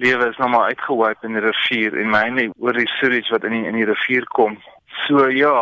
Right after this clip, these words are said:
die probleem is eintlik baie hoog op, jy weet, alhoewel Sunderland Ridge is nou nie te ver nie. Die probleem is, dit gaan nou maar ook deur drie, eh, munisipaliteite, jy weet, eh, Gqeberha, Ekurhuleni en dan Tshwane.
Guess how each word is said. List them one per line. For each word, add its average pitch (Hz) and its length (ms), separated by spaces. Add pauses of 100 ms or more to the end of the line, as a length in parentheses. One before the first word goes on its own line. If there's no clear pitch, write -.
(180)
die 113 120
probleem 131 340
is 135 160
eintlik 127 300
baie 127 220
hoog 120 260 (160)
op, - 80 (100)
jy 95 140
weet, 101 180
alhoewel 113 380
Sunderland 131 400
Ridge 123 200
is 120 120
nou 123 100
nie 127 140
te 117 160
ver 107 300
nie. 104 140 (600)
Die 127 80
probleem 151 280
is, 156 80
dit 160 180
gaan 165 140
nou 160 100
maar 123 160
ook - 180
deur 143 240
drie, 139 320
eh, 120 160
munisipaliteite, 123 1040 (160)
jy 113 120
weet, 107 180
eh, 110 260 (300)
Gqeberha, 123 440 (560)
Ekurhuleni 107 560
en 98 80
dan 104 160
Tshwane. 113 460